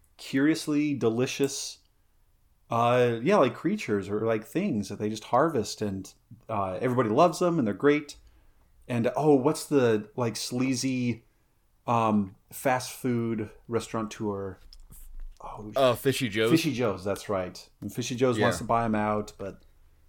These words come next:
Speaker 1: Leela's holding, hol-, holding off.
Speaker 2: <laughs>
Speaker 1: And then come to find out, the Poplars are little, yeah, uh, Omicronian spawn, I guess. Egg, egg spawn sort of
Speaker 2: Yeah.
Speaker 1: things. Um,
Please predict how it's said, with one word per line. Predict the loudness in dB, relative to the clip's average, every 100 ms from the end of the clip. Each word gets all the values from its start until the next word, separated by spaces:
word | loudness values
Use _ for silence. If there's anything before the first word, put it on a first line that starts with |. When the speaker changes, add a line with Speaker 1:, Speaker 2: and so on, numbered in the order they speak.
| _ -20 -6
Speaker 1:
Leela's | 0 0 0
holding, | 0 2 2 2 -2 -10 _ _
hol-, | -4 0 2
holding | 4 4
off. | 2 0 -4 -20 -20 _ -20
Speaker 2:
<laughs> | -12
Speaker 1:
And | -12 -12 -16 -12 -6
then | -4
come | -2 -2
to |
find | -2 0 2
out, | 2 2
the | -4 -4 -2 -4
Poplars | 0 2 2 0 -2 -2 -4
are | -6 -6 -8 -10 _ _ _ _ _ _ -14 -4
little, | 0 2 0 -4 -8
yeah, | 0 4 6 4 0
uh, | 0 4 4 2 -4 -16 _ _ _ _ -4
Omicronian | -2 -2 0 4 4 4 0
spawn, | -2 2 2 4 0 -4
I | -6
guess. | -4 -6 -6 -14 -16 _ _ _ _ _ _ _ -10
Egg, | -8 -6
egg | -6 -8 -12
spawn | -10 -8 -6 -2
sort |
of | 2
Speaker 2:
Yeah. | 4 2
Speaker 1:
things. | -2 -10 -16 _ _ _ _ _
Um, | -8 -4 -4 -8